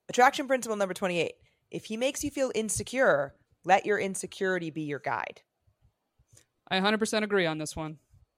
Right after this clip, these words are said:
Speaker 1: Hard agree.
Speaker 2: Huge red flag.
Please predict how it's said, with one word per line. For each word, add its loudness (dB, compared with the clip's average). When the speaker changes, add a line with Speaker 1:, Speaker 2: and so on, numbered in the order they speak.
Speaker 1:
Hard 8
agree. -8
Speaker 2:
Huge 0
red 4
flag. 2